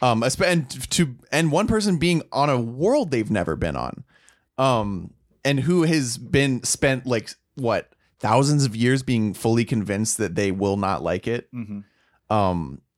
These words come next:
Speaker 1: th-, th-, it's very powerful to watch. Like, it really, it, like, it, that hits hard to see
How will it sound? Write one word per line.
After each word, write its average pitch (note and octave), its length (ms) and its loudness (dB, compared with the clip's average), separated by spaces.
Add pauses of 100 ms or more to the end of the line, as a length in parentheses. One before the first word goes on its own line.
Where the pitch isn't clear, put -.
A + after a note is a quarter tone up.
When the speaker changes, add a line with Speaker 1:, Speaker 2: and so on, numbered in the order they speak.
(140)
Speaker 1:
th-, C#3+ 240 -8
th-, D3+ 180 2
it's C#3 140 -2
very F3 200 2
powerful A#2+ 480 0
to G2+ 60 0
watch. E2 520 -4
Like, A#2+ 240 0
it B2 120 2
really, B2 440 0 (100)
it, - 120 -8
like, G#2+ 280 -2
it, G2+ 260 -4 (140)
that A2+ 220 2
hits - 340 -2
hard C#2 300 -4 (120)
to A2+ 140 -2
see G#2+ 480 -2